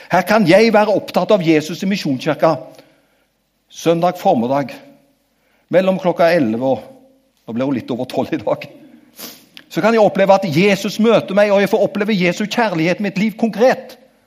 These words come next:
Det samme får de oppleve i Hongkong, i Afrika, like til jordens ender. Hvorfor det da? For det er Jesus som er kilden, og han formidler den.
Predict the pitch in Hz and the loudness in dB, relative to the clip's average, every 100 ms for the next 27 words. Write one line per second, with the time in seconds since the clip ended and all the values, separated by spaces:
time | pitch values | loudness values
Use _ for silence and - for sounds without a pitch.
0 | _ _ _ _ _ _ _ _ 135 135 | _ _ _ _ _ _ _ _ -14 -12
1 | - 170 139 135 165 180 - - 139 151 | -10 -8 -8 -8 -8 -8 -10 -10 -8 -8
2 | 131 - 139 117 156 - 151 160 123 _ | -12 -12 -12 -10 -12 -10 -10 -10 -16 _
3 | _ _ _ _ _ _ _ _ - 127 | _ _ _ _ _ _ _ _ -10 -6
4 | 135 135 143 143 131 - _ _ _ _ | -6 -6 -10 -10 -12 -14 _ _ _ _
5 | _ _ _ _ _ _ _ _ _ _ | _ _ _ _ _ _ _ _ _ _
6 | _ 143 214 147 - - 156 165 165 135 | _ -4 -2 -2 -10 -6 -4 -2 -2 -2
7 | 127 127 147 - 160 120 180 151 160 185 | -2 -6 -8 -6 -4 -4 -4 -4 -4 0
8 | 180 202 160 - - - 135 147 123 135 | 2 2 2 -8 -18 -8 -2 -2 0 2
9 | 208 202 156 - - - _ _ _ _ | 2 2 -4 -6 -12 -20 _ _ _ _
10 | - 120 120 - 170 131 180 123 - - | -12 -8 -8 -6 -6 -4 -4 -6 -16 -20
11 | _ _ - - 123 147 156 170 170 156 | _ _ -12 -10 -8 -6 -6 -6 -4 -6
12 | 131 - 131 131 | -6 -8 -8 -6